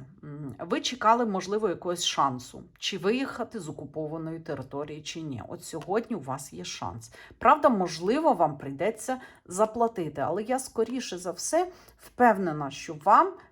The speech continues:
повезе і без заплатити. Пере-, ну, не те, що перемога буде за вами, але просто, е, ви сьогодні якось, ви знаєте, ну, фортуна вас сьогодні якось, будемо так казати, берегти.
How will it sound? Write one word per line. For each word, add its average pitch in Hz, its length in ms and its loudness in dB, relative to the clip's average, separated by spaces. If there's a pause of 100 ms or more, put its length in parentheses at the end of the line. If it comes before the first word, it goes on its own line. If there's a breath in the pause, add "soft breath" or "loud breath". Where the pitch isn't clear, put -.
(160)
повезе 190 600 2 (140)
і 180 160 -12
без 185 300 -4
заплатити. 151 1120 -6 (380 loud breath)
Пере-, 185 340 -2
ну, 180 280 -4
не 151 220 -6
те, 240 140 -2
що 247 200 -4
перемога 165 520 0
буде 143 240 -10
за 180 160 -2
вами, 277 340 6
але 170 180 0
просто, 240 600 -2 (540 loud breath)
е, 175 140 0
ви 196 200 -2
сьогодні 202 720 -4 (220)
якось, 190 720 -6
ви 165 100 -10
знаєте, 180 460 -4
ну, 185 800 -8 (640 soft breath)
фортуна 202 680 -2
вас 175 400 2
сьогодні 175 540 -6
якось, 165 440 -10
будемо 160 300 -12
так 147 200 -12
казати, 156 380 -6
берегти. 160 520 -6